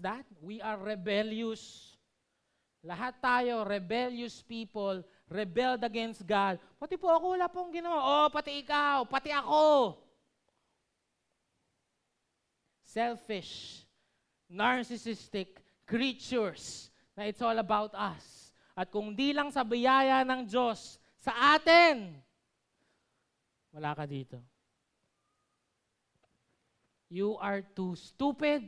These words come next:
I'm gonna say that again. Too stupid and too sinful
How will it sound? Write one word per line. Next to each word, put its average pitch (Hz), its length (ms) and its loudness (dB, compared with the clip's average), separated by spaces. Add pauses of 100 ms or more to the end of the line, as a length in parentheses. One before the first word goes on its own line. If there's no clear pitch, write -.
(100)
I'm 160 200 -10
gonna 165 240 -6
say 240 280 -2
that 254 160 0
again. 247 440 -4 (960)
Too 151 160 -12
stupid 302 720 -2 (480)
and 180 240 -8
too 190 160 -4
sinful 285 880 -2